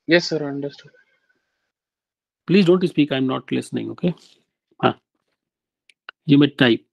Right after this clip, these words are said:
Speaker 2: Aryaman, yeah? Okay. So let us talk about this second property for the I, that is exchange property. It says that if you pick any two it-,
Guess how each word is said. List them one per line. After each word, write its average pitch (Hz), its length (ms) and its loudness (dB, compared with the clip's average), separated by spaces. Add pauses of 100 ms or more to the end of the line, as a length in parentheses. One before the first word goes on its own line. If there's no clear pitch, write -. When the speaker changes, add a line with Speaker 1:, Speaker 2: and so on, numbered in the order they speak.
(100)
Speaker 2:
Aryaman, 156 420 2 (200)
yeah? 180 200 2 (540)
Okay. 131 220 -12 (2500)
So 240 140 4
let 202 180 2
us 269 140 2
talk 202 240 0
about 196 300 4
this 247 260 0 (240)
second 202 400 0
property 147 420 -2
for 143 180 -2
the 135 120 0
I, 135 220 0
that 160 180 0
is 165 80 -2
exchange 147 480 0
property. 110 500 -12
It 143 80 -10
says 240 540 4
that 185 200 0
if 202 120 0
you 247 120 4
pick - 240 0
any 220 220 4
two 226 180 2
it-, 156 300 -2